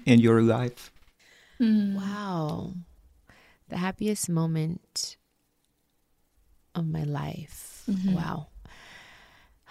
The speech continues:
Speaker 3: 'Cause I'm living a very happy moment right now. To be honest, I'm very, I feel good.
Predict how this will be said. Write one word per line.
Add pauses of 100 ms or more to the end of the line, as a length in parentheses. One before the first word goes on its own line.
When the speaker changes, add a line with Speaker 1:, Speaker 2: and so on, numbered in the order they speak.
(180)
Speaker 3:
'Cause
I'm
living
a
very
happy
moment
right
now.
To
be
honest,
I'm
very,
I
feel (100)
good.